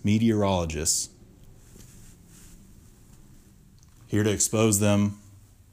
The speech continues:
for their bullshit once and for all. And a message to all of you local weathermen out there.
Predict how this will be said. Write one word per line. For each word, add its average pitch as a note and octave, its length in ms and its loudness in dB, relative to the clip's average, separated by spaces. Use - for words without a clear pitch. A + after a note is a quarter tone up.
for F#2+ 160 0
their F#2+ 120 4
bullshit F2+ 500 -2
once F2+ 260 0
and E2 120 -4
for E2 140 -2
all. D#2 300 -4
And C#3 120 4
a C3+ 40 6
message C#3+ 440 4
to A2+ 300 2
all B2 200 4
of A2+ 80 2
you A2+ 140 4
local A2 420 2
weathermen F#2 400 2
out E2+ 180 -4
there. D#2+ 260 -6